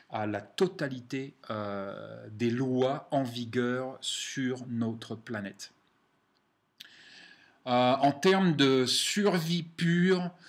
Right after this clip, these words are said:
euh, c'est-à-dire si, euh, on me jette, euh, dans les bois, euh,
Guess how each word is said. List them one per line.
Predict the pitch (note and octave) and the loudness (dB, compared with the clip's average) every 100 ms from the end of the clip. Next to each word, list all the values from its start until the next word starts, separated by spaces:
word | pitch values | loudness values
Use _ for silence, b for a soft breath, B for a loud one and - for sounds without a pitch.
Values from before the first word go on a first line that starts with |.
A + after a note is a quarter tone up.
| B B - | B B -4
euh, | B2+ | -2
c'est-à-dire | A#2+ A#2+ C#3 B2+ D3 | -2 -4 -4 -2 -2
si, | - - C3+ C3 | -2 -2 -2 -2
euh, | B2 A#2 | 0 0
on | A2+ | 0
me | A2+ A2+ | 2 2
jette, | A2 C3 C#3+ - | 2 2 0 0
euh, | A#2+ A2 G#2+ | -4 -2 -2
dans | A2+ A#2 | 2 2
les | A#2 | 2
bois, | A2 A#2+ C3 C#3 C#3 C3+ | 0 2 4 4 4 2
euh, | A2+ G#2+ G#2 G#2 G#2 G#2 | 0 -2 -4 -8 -14 -18